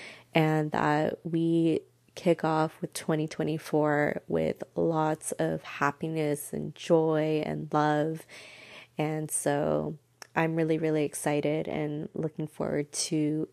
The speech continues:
the new year. And I'm also really, really excited for this podcast. Um, I just wanna thank everyone who listened to the season four premiere.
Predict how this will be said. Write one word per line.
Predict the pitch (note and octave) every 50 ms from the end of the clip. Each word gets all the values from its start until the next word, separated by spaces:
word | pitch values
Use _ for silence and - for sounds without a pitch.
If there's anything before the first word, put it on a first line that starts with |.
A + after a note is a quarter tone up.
| _
the | - F3
new | D3+ D3+ D3+ D3 C#3+ -
year. | - F#3 A#3 C4 C4 C4+ C4+ C4 - _ _ _ _ _ _ _ _ _ _ _ _ - - _ _ _ _ _ _ -
And | - - G3 G3 G3 F#3+ - - -
I'm | - G3 G#3+
also | A3+ A#3+ B3 - - B3+ B3 B3 B3+ B3 A#3+ A#3
really, | - G#3 G#3 A3 A3 G#3+
really | A3 A3 A3 A3 A3 A3 A3+ -
excited | G#3+ - - - - G3+ G3 G3 G3+ G3 -
for | - G3 F#3+
this | F#3 F3+ -
podcast. | - - - E3+ G3 A#3+ - - F3 D3 D3+ E3 E3+ E3+ F3 - - - - - - - - - - - -
Um, | - D#3+ E3 E3 E3 D#3+ D#3+ D#3+ D#3 D#3+ D#3+ -
I | F3 E3
just | D#3+ F3 - -
wanna | G#3+ F#3+ F#3 F3
thank | E3+ - - E3 D#3 D#3 D#3+ D#3+ E3 - - - - _ _ _ _ _ _ _ _ _ - - - _ - D3+ - - - _ _ _
everyone | - F#3 E3+ F#3+ F3+ E3+ D#3+ D#3+ E3
who | D#3 - - F3+ E3 D#3+ D#3+ D#3+ D#3+ E3 -
listened | - E3+ E3+ D#3+ - - D#3+ D#3+ D#3
to | - - - - D#3+ D#3 D3+
the | D#3 - D#3+
season | - - E3+ D#3+ - E3 D#3
four | - - - D3
premiere. | C#3+ - - - D#3+ E3+ F3+ F#3+ F#3+ F#3+ F#3+ F#3 F#3 F#3+ F#3 F#3